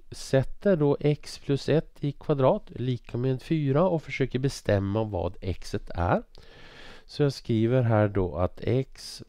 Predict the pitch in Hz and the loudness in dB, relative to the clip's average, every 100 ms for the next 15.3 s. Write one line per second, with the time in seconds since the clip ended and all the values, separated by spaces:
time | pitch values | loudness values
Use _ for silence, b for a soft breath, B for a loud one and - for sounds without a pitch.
0 | - 92 87 85 - - 110 180 - - | -6 -2 -2 -2 -8 -4 -2 -2 -6 -14
1 | - - - 98 95 - - 107 101 98 | -20 -18 -8 -4 -4 -4 -2 0 2 2
2 | 190 - - - 92 92 101 98 - 98 | 0 -4 -16 -4 -2 0 -2 -6 -6 -2
3 | 101 104 - 135 127 117 202 - B B | -2 -2 -4 -4 0 2 2 0 B B
4 | B B B 190 185 - 165 151 147 135 | B B B 4 4 6 6 6 4 4
5 | 123 135 127 135 127 - 120 113 - 175 | 4 2 4 4 2 2 0 0 2 2
6 | 175 160 165 - 160 160 151 143 156 139 | 2 2 0 -2 -2 0 2 0 0 2
7 | 139 202 - - 131 - 117 117 113 107 | 2 2 -4 -12 -8 -2 0 2 0 0
8 | 107 - 107 110 - - - - - - | -2 -2 0 0 -2 -14 -16 -16 -10 -2
9 | 98 98 - - - 156 185 - - - | -2 -2 -10 -16 -2 -2 -2 -8 -16 -18
10 | - B B B B B 131 127 127 - | -20 B B B B B 0 2 0 0
11 | 107 107 104 104 - - 113 214 - - | 0 4 4 2 -2 -2 2 2 0 -8
12 | - 131 143 135 127 127 156 208 - - | -2 2 4 2 2 0 0 0 -2 0
13 | 165 156 160 147 147 139 - 139 139 - | 2 4 2 2 -2 -4 -2 0 0 0
14 | 147 123 110 113 107 - - 104 98 92 | -2 0 4 4 2 -2 -4 -4 0 2
15 | 87 85 - | 2 2 -4